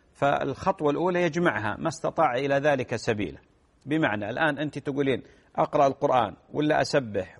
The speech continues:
ولا أدعو، ولا أذكر، ولا أصلي النافلة"، تستطيعين تجمعينها؟ افعليها. آه، ت-، ت-، تجعلين وقت لقراءة القرآن، و-، ووقت للذكر مثلا، ووقت لصلاة النافلة، قيام الليل أو غيرها مثلا،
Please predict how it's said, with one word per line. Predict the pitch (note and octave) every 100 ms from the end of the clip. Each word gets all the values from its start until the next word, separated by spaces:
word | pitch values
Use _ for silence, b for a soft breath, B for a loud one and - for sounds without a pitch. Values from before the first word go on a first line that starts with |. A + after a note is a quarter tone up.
| -
ولا | C#3+ C#3+ C#3+
أدعو، | C#3+ A#2 G2+ -
ولا | C3+ C#3+
أذكر، | D3 B2 D3
ولا | D3+ D3+
أصلي | D3+ D#3 C#3
النافلة"، | B2+ B2 A2 A2+ A2+ A2 b b b
تستطيعين | - - C3+ C#3+ D3 D3+
تجمعينها؟ | D3 D3 C#3+ C3 E3 F3 F3+
افعليها. | F3+ G#3 G3+ F3+ F#3 _ _ _ _ -
آه، | C#3 C3+
ت-، | C3+ -
ت-، | - D3 - E3+ D3 b b b b
تجعلين | E3 D3+ C#3 E3+ D#3
وقت | D#3 - -
لقراءة | C3+ - C#3 C3+ C3+
القرآن، | B2+ B2 G#2+ A#2 C#3 - _ _ _ _ -
و-، | C3+ B2 B2+ A#2+ G2+
ووقت | A#2 A#2 B2 C#3+ - C3
للذكر | A#2 A2+ C3 - A2+
مثلا، | A#2 A2 A2 A#2+ - _ _ _ _ -
ووقت | B2 A#2+ C#3+ - -
لصلاة | A#2+ A#2+ A#2 A#2 G#2+ G#2+ - C3 B2 B2+
النافلة، | B2+ C3+ A2+ A2+ G#2+
قيام | - A#2+ A#2
الليل | A#2 A#2 A#2
أو | G2 A2+
غيرها | A#2+ A2 G#2+
مثلا، | A2+ G#2 A#2